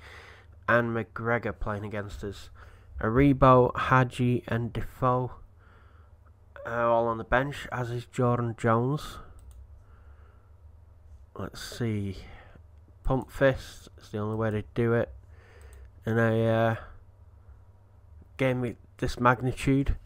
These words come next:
Looks like they're gonna play a four one two three. And we're gonna play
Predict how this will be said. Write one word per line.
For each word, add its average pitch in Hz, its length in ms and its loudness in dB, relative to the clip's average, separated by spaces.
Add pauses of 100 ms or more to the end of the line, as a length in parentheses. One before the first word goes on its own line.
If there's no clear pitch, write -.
(640)
Looks - 180 -10
like 113 160 4
they're 123 160 6
gonna 120 180 2
play 113 260 4
a 104 40 6
four 127 400 6
one 120 300 4 (180)
two 135 260 0
three. 151 420 -4 (2750)
And 127 300 6
we're 131 160 8
gonna 123 120 6
play 117 580 4